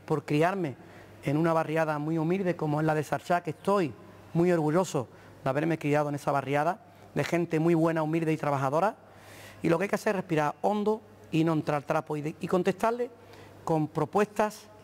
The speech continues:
e interpelaciones que, que sean buenas y beneficiosas para Ceuta y la Ceutíes. Si usted ha visto los últimos plenos, en los últimos años, todas mis respuestas han sido lo mismo.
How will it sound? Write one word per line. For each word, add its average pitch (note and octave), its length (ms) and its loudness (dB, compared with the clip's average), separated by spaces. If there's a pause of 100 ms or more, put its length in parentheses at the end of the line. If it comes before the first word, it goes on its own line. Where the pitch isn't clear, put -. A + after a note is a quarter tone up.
e D#3 80 -2
interpelaciones D3 760 0
que, C#3+ 300 0 (400)
que D#3+ 100 0
sean F#3 300 -2
buenas F#3+ 220 2
y E3+ 40 2
beneficiosas D#3 540 -2
para D3 180 -2
Ceuta D#3+ 240 -4
y C#3+ 40 2
la C#3 80 -2
Ceutíes. C#3+ 380 -2 (360)
Si - 120 -4
usted D#3 200 2
ha E3+ 40 0
visto F3+ 220 -4
los D#3+ 100 2
últimos D#3 420 0
plenos, E3+ 340 0
en D3+ 60 -2
los C#3 60 -2
últimos D3+ 320 0
años, E3+ 300 0 (480)
todas E3 220 2
mis E3+ 160 -2
respuestas E3 320 -2
han D#3 60 -2
sido D3+ 120 -2
lo D3 60 2
mismo. D3+ 340 2